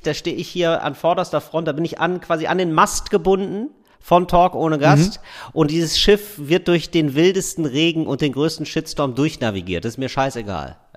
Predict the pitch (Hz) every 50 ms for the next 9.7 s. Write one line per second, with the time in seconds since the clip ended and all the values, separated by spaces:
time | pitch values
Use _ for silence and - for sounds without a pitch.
0 | - - 113 139 - - - 220 233 180 180 240 233 - 254 214 226 220 196 -
1 | 196 190 185 196 233 285 302 - - 135 123 117 110 104 95 120 135 165 208 240
2 | 160 160 160 - 165 160 - - - 269 - - - 208 202 190 - - - 190
3 | 185 180 180 165 156 170 165 160 156 151 - 208 180 - - 185 175 170 160 160
4 | - 160 151 156 220 - - 214 190 151 175 202 202 - - 185 160 156 156 160
5 | 160 165 151 151 156 160 - - 180 - - 139 139 156 165 160 151 - - 147
6 | 143 143 139 139 127 117 - 123 101 92 92 - - 185 151 127 151 143 104 95
7 | 98 80 - - - - - - - - - - - 160 165 165 170 165 - 165
8 | - 156 151 147 156 151 147 131 131 139 180 202 208 202 - 202 180 - - 170
9 | 156 185 170 135 117 101 - 127 120 - 143 123 98 90